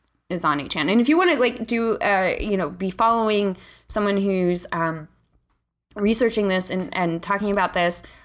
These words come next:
um, our good friend Robert Evans at Behind the Bastards, um,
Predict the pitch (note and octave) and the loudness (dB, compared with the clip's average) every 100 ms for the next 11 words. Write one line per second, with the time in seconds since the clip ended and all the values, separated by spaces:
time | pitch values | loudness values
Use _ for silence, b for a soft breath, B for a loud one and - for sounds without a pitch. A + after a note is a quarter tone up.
0 | B F#3 F3+ F3 E3 D#3+ - F3 E3+ F3+ | B -4 -2 0 -2 -6 -8 -6 -2 -2
1 | F3 F3+ E3 D#3 D#3 D3+ E3 E3 D#3 D3+ | -2 -2 0 0 -2 -2 0 0 0 -2
2 | C#3+ D3 D3 D3+ E3 - - E3+ E3 E3 | -4 -4 -4 -2 -2 -2 -4 -2 -2 -6
3 | - D3 C#3+ - D#2 | -6 -6 -6 -10 -12